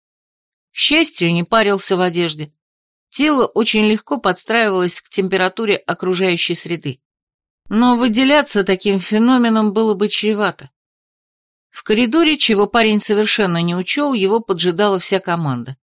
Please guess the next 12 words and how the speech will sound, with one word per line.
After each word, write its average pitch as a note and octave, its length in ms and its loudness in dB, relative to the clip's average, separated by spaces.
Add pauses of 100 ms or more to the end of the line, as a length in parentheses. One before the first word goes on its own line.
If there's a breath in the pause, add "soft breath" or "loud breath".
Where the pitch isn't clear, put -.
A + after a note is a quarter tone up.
(520)
Насупленная G#3+ 920 0
и - 200 -6
молчаливая. F#3 720 -4 (1000)
Итан G#3 380 2
сразу G#3 420 2
внутренне F#3 540 0
мобилизовался, F#3+ 840 2
приготовившись F#3 760 -2
парировать E3+ 600 -4
обвинения E3 680 -4
и - 20 -6
насмешки. D#3 640 -4